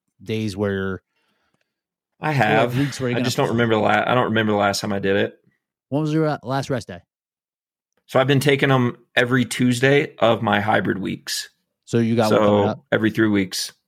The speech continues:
Speaker 2: Yeah, so this Tuesday I'll have another rest day, and then probably no more until the following Thursday.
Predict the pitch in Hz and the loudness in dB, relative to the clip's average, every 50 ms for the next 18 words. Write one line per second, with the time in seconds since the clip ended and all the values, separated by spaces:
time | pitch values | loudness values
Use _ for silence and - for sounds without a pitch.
0 | _ _ _ _ _ - - - - - - - 113 107 104 110 107 - - - | _ _ _ _ _ -2 -2 -2 0 0 0 0 0 2 2 0 0 0 -4 -4
1 | 117 117 107 110 120 120 120 117 113 - - 120 117 117 117 113 110 113 113 117 | -4 -4 -2 0 0 0 0 -2 -4 -8 -10 -8 -4 -4 -4 -4 -4 -4 -2 -2
2 | 117 117 113 110 - - 113 117 120 123 120 - _ _ _ _ _ _ _ _ | 0 0 0 -2 -4 -2 0 0 0 0 -2 -8 _ _ _ _ _ _ _ _
3 | _ _ - - 107 104 104 104 107 107 107 107 107 107 104 104 107 107 _ _ | _ _ -6 -2 0 0 2 2 2 0 0 0 0 -2 -2 -4 -6 -8 _ _
4 | _ _ _ _ _ _ _ _ - 120 120 120 113 110 107 110 113 113 113 117 | _ _ _ _ _ _ _ _ -4 0 0 2 2 4 4 4 4 4 4 4
5 | 113 110 110 110 113 120 120 113 110 101 - - 110 107 107 104 104 107 101 101 | 2 2 0 2 2 2 0 0 -2 -2 -2 -2 -2 0 0 0 0 0 -2 -6
6 | _ _ _ _ _ _ _ _ _ _ - 110 - - 113 110 104 104 104 104 | _ _ _ _ _ _ _ _ _ _ -10 -8 -2 0 2 2 2 2 0 0
7 | 98 90 101 101 101 - - - - - - 113 | 0 0 0 0 0 0 -4 -6 -6 -6 -6 -8